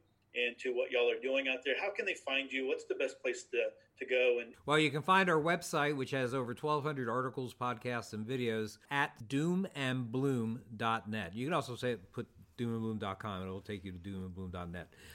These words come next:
Speaker 2: Uh, you'll find, uh, her kits and other individual supplies at store dot doom and bloom dot net. Uh, our YouTube channel is Survival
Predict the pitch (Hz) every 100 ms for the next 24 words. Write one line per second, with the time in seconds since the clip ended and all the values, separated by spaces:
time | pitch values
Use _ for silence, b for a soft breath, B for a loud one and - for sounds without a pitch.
0 | b - 104 110 110 113 113 110 - 139
1 | 139 127 131 98 - 170 165 147 135 -
2 | - - 110 110 110 123 117 110 104 127
3 | 120 113 120 117 107 104 110 107 98 90
4 | - 165 165 131 113 110 104 95 101 98
5 | 90 85 90 87 - b b b b 101
6 | 104 117 113 110 - 127 143 156 143 139
7 | 127 131 131 113 123 110 117 123 127 120